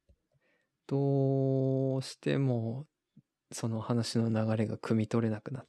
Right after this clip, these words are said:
て、なんか、あの、離れてたんですよね。去年の十一月ぐらいから。で、藤さんと話してたらそれが出てきたんで、まあ、久しぶりに聞いてみるかと思って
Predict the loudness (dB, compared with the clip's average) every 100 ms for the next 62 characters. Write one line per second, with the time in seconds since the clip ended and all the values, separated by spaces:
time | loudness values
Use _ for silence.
0 | _ 2 2 2 -2 -14 -20 -18 -6 -4
1 | -2 -2 -4 -12 -8 -6 -4 -4 -6 -6
2 | -8 -10 -6 0 0 0 -4 -10 -10 -10
3 | -8 -2 -2 -2 -6 -20 _ _ -14 -8
4 | -8 -8 -12 -12 -10 -10 -8 -10 -10 -12
5 | -12 -14 -18 -20 -20 _ -20 -20 -18 -18
6 | -16 -18 -20 _ -6 -2 0 0 0 0
7 | 0 0 -2 -4 -6 -8 -10 _ -8 -8
8 | -4 -4 -4 -6 -6 -6 -6 -6 -4 -4
9 | -4 -8 -8 -10 -8 -6 -6 -6 -6 -8
10 | -4 -2 0 0 0 -2 -2 -4 -2 -2
11 | -4 -8 -12 -10 -8 -6 -8 -8 -6 -6